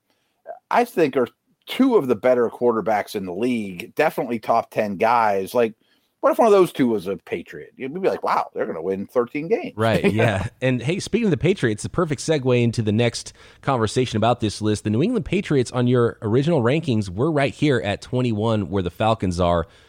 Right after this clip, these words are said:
Speaker 2: They have jumped up. I wanna tease, uh, uh,
Speaker 1: I was really down on 'em. I
Speaker 2: and
Speaker 1: really
Speaker 2: they
Speaker 1: was.
Speaker 2: So, uh, just the Cam addition has jumped the Patriots up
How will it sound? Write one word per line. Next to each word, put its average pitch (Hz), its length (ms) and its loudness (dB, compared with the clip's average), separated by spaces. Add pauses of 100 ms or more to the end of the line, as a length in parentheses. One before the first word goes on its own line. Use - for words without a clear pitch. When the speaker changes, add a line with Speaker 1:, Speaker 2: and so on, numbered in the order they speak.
(160)
Speaker 2:
They 120 100 -2
have 170 140 0
jumped 120 340 -2
up. 110 280 0
I 95 40 -2
wanna 104 200 0
tease, 113 520 -2
uh, 101 80 0
uh, 104 420 0
Speaker 1:
I - 100 2
was 196 200 2
really 160 180 4
down 120 260 4
on 95 160 -2
'em. 85 160 -14
I 101 80 -4
Speaker 2:
and 117 80 0
Speaker 1:
really 131 140 4
Speaker 2:
they 95 60 0
Speaker 1:
was. 101 360 -2
Speaker 2:
So, 113 360 0
uh, 113 200 2
just 143 200 -4
the 196 80 -2
Cam 175 300 0
addition 135 400 0
has 95 220 0
jumped 117 300 -2 (260)
the - 60 -18
Patriots 127 500 -2
up 92 200 -2